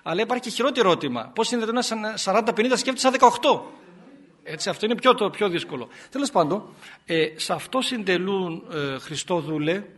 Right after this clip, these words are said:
και το περιβάλλον στο οποίο μεγαλώνει κανείς. Άρα η σχέση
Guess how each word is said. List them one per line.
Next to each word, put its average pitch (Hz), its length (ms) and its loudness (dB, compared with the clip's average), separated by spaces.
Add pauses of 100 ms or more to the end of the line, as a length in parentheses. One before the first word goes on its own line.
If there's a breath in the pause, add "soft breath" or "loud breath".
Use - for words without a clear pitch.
(640 loud breath)
και 185 120 -2
το 175 140 -2
περιβάλλον 185 480 2
στο - 140 -2
οποίο 160 200 -2
μεγαλώνει 127 360 -2
κανείς. 113 520 -12
Άρα 180 440 0
η 165 60 -8
σχέση 175 680 -4